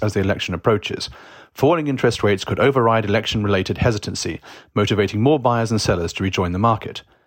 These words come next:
As witnessed over the past year, the housing market thrives when households can reasonably predict their income and expenses. While declining interest rates are generally seen as a positive,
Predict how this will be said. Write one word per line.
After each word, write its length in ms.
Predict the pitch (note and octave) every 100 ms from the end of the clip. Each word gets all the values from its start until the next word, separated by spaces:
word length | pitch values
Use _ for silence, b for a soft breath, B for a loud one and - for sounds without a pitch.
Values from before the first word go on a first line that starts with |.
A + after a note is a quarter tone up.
| _ _ _ _ _ _
As 140 | G#2
witnessed 340 | A#2 E3+ D#3 -
over 140 | C3
the 80 | B2
past 380 | - A2+ G2+ -
year, 260 | G#2 E2
the 100 | E2+
housing 380 | G#2 B2 C#3 C#3
market 260 | B2+ A#2 -
thrives 480 | - C#3+ G2+ F2 F2
when 120 | F#2
households 600 | - C#3+ - F#2 F2+ -
can 160 | G2+
reasonably 360 | G#2 B2+ D3+ D3
predict 400 | C#3+ G#2 F#2+ -
their 160 | F#2+ F2+
income 260 | F#2+ F2+
and 80 | F2+
expenses. 600 | - - C3 A2+ - - B B B B B
While 120 | G#2
declining 460 | G2+ - C#3+ E3+ C#3+
interest 400 | G#2 - G#2 -
rates 240 | G2 F#2
are 60 | G2
generally 340 | A2+ G#2+ G2
seen 240 | F#2 A#2 F2+
as 80 |
a 60 | -
positive, 520 | - D3+ C#3 - F#2